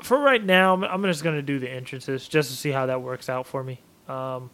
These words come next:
then you can kinda see who's coming in and out your house, who's not locking doors, who is locking doors.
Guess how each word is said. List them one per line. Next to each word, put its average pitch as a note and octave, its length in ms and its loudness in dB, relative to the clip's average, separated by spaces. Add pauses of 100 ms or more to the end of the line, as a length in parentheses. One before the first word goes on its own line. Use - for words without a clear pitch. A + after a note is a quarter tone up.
(540)
then G#3 180 4
you F#3+ 80 -2
can E3+ 100 -8
kinda D#3+ 220 4
see D#3+ 180 -4
who's D3 200 -2
coming C#3 260 -2
in C3+ 100 -4
and C3+ 100 -6
out B2+ 200 -6
your C3 80 -4
house, C#3+ 500 -2 (480)
who's C3+ 220 -4
not C#3 280 -2
locking C#3 400 -4
doors, C#3 380 -4
who B2+ 160 -8
is C3+ 260 -2
locking C#3 360 -6
doors. D3 420 -6